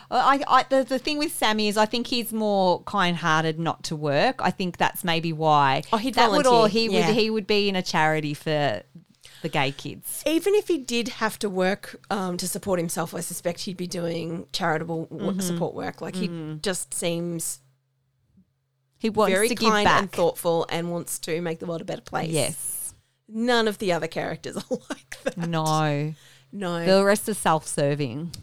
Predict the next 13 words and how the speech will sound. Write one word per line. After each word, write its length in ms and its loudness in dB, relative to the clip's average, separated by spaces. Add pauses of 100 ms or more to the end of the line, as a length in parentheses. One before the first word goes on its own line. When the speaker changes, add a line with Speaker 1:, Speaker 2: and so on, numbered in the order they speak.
(140)
Speaker 2:
Yeah. 420 0 (140)
I 60 2
th-, 160 -6
do 160 -2
think 200 -4
Lilana 420 0
would 180 -6
still 220 -6
be 180 -6
in 100 -6
media, 600 -6
I 80 -8
think, 280 -6